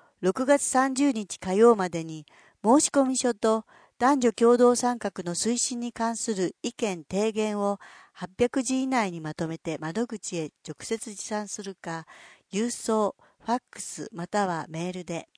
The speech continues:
申し込み書は窓口に設置のほか、ウェブからもダウンロードできます。キューアールコードが掲載されています。申し込み問い合わせ、市民共同課、アルテリオ。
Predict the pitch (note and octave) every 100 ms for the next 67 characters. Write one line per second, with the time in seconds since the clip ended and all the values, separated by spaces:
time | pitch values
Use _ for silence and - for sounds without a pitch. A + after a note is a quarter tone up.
0 | _ _ _ _ _ _ _ _ _ _
1 | _ _ _ - A#3+ D4 - C#4 C#4+ C#4
2 | A#3+ G#3 G3+ - _ - G3+ D4 D#4+ C4+
3 | G#3+ G3 F#3+ F#3+ - G#3 G#3+ G3+ G3+ G3+
4 | G3 - _ _ G3 B3+ C#4 D4 C#4+ C4
5 | G3 E3 F#3 A3+ A#3+ B3 E3 D3+ - D#3
6 | D3+ - - _ _ _ _ _ _ _
7 | _ - C4+ D4 D4 C#4+ C#4 C4 G3+ F3
8 | - D#3+ D#3 E3+ D#3+ - D#3+ D#3+ D#3 D3+
9 | D#3 D#3 - - _ _ _ _ _ _
10 | _ _ _ _ G3 B3 - C4 B3+ B3+
11 | A3 G#3+ G#3 G3+ G3+ G3 - _ _ _
12 | _ _ - D4 D4 B3 F#3+ - F#3+ G3+
13 | G3+ F#3+ - E3 - _ _ _ - F3+
14 | A3+ C#4 C4+ G#3 D#3+ C#3